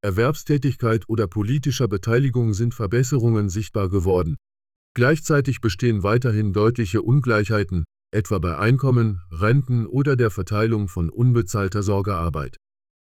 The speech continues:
Auch Fragen rund um reproduktive Gesundheit und den Zugang zu entsprechenden Dienstleistungen bleiben politisch umstritten und zeigen, dass Gleichstellungspolitik weiterhin ein wichtiges Thema auf europäischer Ebene ist.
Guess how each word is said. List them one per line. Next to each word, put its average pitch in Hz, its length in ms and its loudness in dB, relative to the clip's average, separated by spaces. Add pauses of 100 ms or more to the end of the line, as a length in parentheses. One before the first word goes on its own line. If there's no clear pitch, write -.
Auch 101 200 2
Fragen 143 400 0
rund 139 300 2
um 120 140 0
reproduktive 107 760 0
Gesundheit 101 600 0
und 131 140 0
den 110 140 0
Zugang 139 420 2
zu - 100 -4
entsprechenden 104 760 0
Dienstleistungen 120 840 2
bleiben 107 320 2
politisch 123 520 0
umstritten 107 540 -2
und 92 100 -2
zeigen, 110 420 0 (300)
dass 117 200 0
Gleichstellungspolitik 117 1120 0
weiterhin 113 460 2
ein 98 240 -2
wichtiges 110 460 -4
Thema 127 320 2
auf 90 240 -6
europäischer 98 720 0
Ebene 92 300 0
ist. 73 260 -6